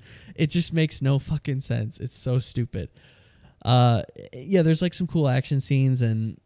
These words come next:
I don't know. It's just not, it's not, like, super well done and, like, s-, up to par as, like, other eighties action films. Like, we have, you know, Predator and Die Hard, which came out just a couple of years later.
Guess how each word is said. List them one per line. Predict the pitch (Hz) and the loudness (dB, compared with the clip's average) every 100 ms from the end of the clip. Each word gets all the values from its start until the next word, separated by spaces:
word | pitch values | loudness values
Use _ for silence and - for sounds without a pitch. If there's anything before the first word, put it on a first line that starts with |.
| _ _ _ _ _ _ _ - | _ _ _ _ _ _ _ -4
I | 143 | 0
don't | 117 | 2
know. | 113 | 2
It's | 135 | 0
just | 226 - | -2 -4
not, | 196 185 165 _ _ | -4 -2 -4 _ _
it's | 160 170 180 | -6 -4 -2
not, | 180 120 | -4 -2
like, | 151 127 | -2 -2
super | - - 139 - 147 135 127 | -4 0 0 2 2 2 2
well | 123 127 127 | 2 2 2
done | 113 117 123 123 | 0 -2 0 0
and, | |
like, | 117 113 | -2 -2
s-, | - - | -6 -6
up | 123 - | -6 -2
to | 131 | 0
par | - 117 123 | 0 0 0
as, | 117 117 | -2 -2
like, | 113 | -2
other | 127 139 82 | -2 -2 -2
eighties | 123 120 117 | -4 -4 -4
action | 113 - 117 | -6 -6 -6
films. | 120 110 151 | -4 -6 -8
Like, | 196 | -8
we | 117 | -4
have, | 123 117 117 117 - _ _ _ _ | -2 -2 -4 -6 -14 _ _ _ _
you | - 123 | -2 2
know, | 113 | 2
Predator | - 127 127 131 120 | 2 2 2 2 0
and | 113 | 0
Die | 107 120 | 0 0
Hard, | 117 113 | 0 0
which | 113 - | -2 -4
came | - | -4
out | 113 101 | -4 -2
just | 120 - | -4 -4
a | |
couple | - 127 127 | -4 -2 0
of | |
years | 120 110 | 0 -2
later. | 110 120 110 101 175 | -2 -2 -2 -2 -4